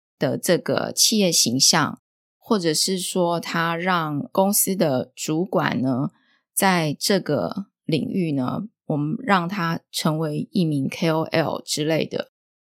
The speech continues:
这一种，那可能就是一般的民众。但是如果针对你的产品，或者是，呃，你提供的某一些服务，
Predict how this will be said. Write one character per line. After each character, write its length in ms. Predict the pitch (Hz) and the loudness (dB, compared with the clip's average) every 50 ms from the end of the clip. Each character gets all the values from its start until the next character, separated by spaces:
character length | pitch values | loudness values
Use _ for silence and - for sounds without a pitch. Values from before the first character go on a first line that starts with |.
| _ _ - | _ _ -6
这 180 | - 185 180 | -2 0 0
一 60 | 185 | 0
种， 220 | 185 - 156 - - | 0 -2 -2 -2 0
那 180 | - 214 214 202 | 0 0 0 0
可 100 | - 170 | -2 0
能 140 | 123 143 143 | 0 0 2
就 100 | 196 220 | 0 0
是 140 | 226 - | 0 0
一 160 | - - 247 220 | 2 2 2 2
般 320 | - - 175 170 170 175 | 4 4 4 4 4 2
的 140 | 165 156 - | 2 0 0
民 280 | 113 113 107 - - | 0 -2 -2 -4 -4
众。 300 | - - 156 123 85 - - _ _ _ _ _ _ _ _ | -4 -2 -2 -2 -2 -4 -10 _ _ _ _ _ _ _ _
但 200 | - 294 285 277 | 2 4 4 6
是 160 | 277 - 285 | 6 6 4
如 160 | 240 208 202 214 | 4 4 4 2
果 180 | 202 170 135 | 2 2 2
针 300 | - - - 208 208 214 | 2 2 2 4 4 6
对 180 | 233 226 202 185 | 6 4 4 4
你 160 | 156 135 117 | 2 2 0
的 300 | - 110 98 85 - - | 0 0 -2 -2 -4 -4
产 420 | - - - - 165 143 143 151 170 | -4 -4 -2 0 0 0 2 0 0
品， 300 | - - 170 127 - 165 | 0 0 0 0 0 0
或 140 | - 202 180 | 0 0 0
者 120 | 156 135 | 0 0
是， 440 | 160 - - 190 175 160 147 - - _ _ _ _ _ _ | 0 0 0 2 2 0 0 -2 -6 _ _ _ _ _ _
呃， 260 | - 170 143 127 131 - | 0 2 2 2 0 0
你 220 | - 156 139 113 120 - | 0 0 2 0 0 -2
提 240 | - - - 147 151 | -4 -2 -2 -2 0
供 320 | - - 190 190 190 185 | 2 4 4 6 6 4
的 160 | 175 156 127 | 2 2 2
某 220 | 117 123 117 - 151 | 2 0 0 0 0
一 40 | |
些 220 | 160 - - 160 165 | 0 0 0 0 -2
服 220 | 165 - - 135 | -2 -4 -4 -4
务， 420 | 135 - - - 175 156 - - | -4 -2 -2 -2 -2 -2 -2 -4